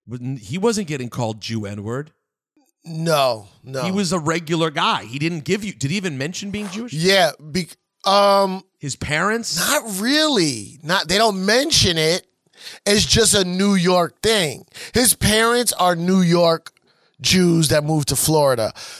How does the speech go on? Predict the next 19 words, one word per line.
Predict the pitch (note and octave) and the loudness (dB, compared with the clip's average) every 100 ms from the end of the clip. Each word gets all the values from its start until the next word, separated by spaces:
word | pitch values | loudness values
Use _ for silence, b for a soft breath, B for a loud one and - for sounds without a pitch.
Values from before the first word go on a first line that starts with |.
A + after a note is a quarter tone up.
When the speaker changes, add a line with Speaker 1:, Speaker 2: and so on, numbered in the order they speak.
| B B _ | B B _
Speaker 2:
Us | A3 A3+ - | 4 4 4
New | A3 | 2
Yorkers | F#3+ G3+ A#3 G3+ F#3+ E3+ D3+ - - _ _ _ - | 4 6 4 4 2 2 2 -2 -4 _ _ _ 0
and | F#3+ G3 F#3 D#3+ D3+ | 4 4 2 -2 2
you | G#3 G#3+ | 4 4
Jews | D3+ G#3+ G#3 E3 D#3+ D#3+ - b - | 2 2 4 4 2 0 -4 b -10
know | D3+ G3 G3+ G3+ | 0 6 8 8
what | F3+ D#3 F#3 F3+ E3+ | 4 4 2 2 2
that | E3+ F3 | 2 4
is. | G3 D3+ B2+ A2+ - - b b b - | 2 2 -2 -6 -8 -8 b b b -2
But | G#3 G#3 F3+ | 2 2 2
really, | G#3+ B3+ A3 | 2 4 4
they | F#3+ | 2
just | F#3 F3+ | 2 2
seem | F#3 | 2
like | F#3 E3+ | 2 2
annoying | E3+ F#3 F3+ D#3+ | 2 2 0 0
parents, | - A3 E3 A#2 - - - - - _ _ _ _ _ _ - | 2 2 0 -4 -8 -6 -4 -6 -10 _ _ _ _ _ _ 0
right? | C#3+ F3+ - | 2 2 -2